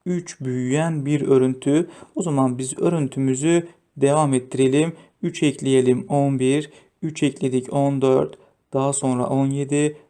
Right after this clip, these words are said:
Daha sonra yirmi. Daha sonra yirmi üç tane kart olacaktır. Sekizinci katın, bakın, inşa edildiğini görüyorsunuz. Bunlar zaten şu anda ne olmuştur? Elimizde mevcuttur. O halde bize kaç tane kart daha gereklidir?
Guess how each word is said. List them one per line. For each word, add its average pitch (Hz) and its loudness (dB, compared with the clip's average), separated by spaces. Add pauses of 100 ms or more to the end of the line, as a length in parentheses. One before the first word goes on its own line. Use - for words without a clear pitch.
(140)
Daha 143 -2
sonra 123 -2
yirmi. 135 -2 (320)
Daha 139 -2
sonra 139 -2 (220)
yirmi 135 -2
üç 139 -6
tane 127 -4
kart 160 0 (260)
olacaktır. - -6 (340)
Sekizinci 160 2
katın, 135 0
bakın, 135 0
inşa 170 0
edildiğini 135 0
görüyorsunuz. 139 -2 (400)
Bunlar 143 -2
zaten 143 0
şu 160 -4
anda 135 2
ne 156 -2
olmuştur? 156 2 (200)
Elimizde 156 2 (160)
mevcuttur. 127 -2 (360)
O 143 0
halde 131 0
bize 139 0 (340)
kaç 247 -2
tane 131 -4
kart - -4
daha 131 2
gereklidir? 131 2